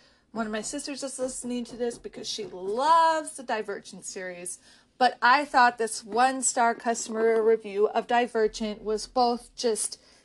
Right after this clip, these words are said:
completely harsh and utterly hilarious. So that's what I intend to share with you today.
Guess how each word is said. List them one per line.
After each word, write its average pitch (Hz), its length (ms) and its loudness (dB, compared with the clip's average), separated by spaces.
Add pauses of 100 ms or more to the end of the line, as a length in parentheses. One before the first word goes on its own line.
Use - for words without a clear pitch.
completely 320 580 -8
harsh 202 720 -4
and 220 320 -2 (260)
utterly 240 460 4
hilarious. - 640 -10
So - 240 -2
that's 247 300 0
what 262 100 -2
I 254 60 0
intend 220 340 -6
to 214 60 -4
share 208 180 -8
with 196 160 -10
you 202 80 -14
today. - 340 -12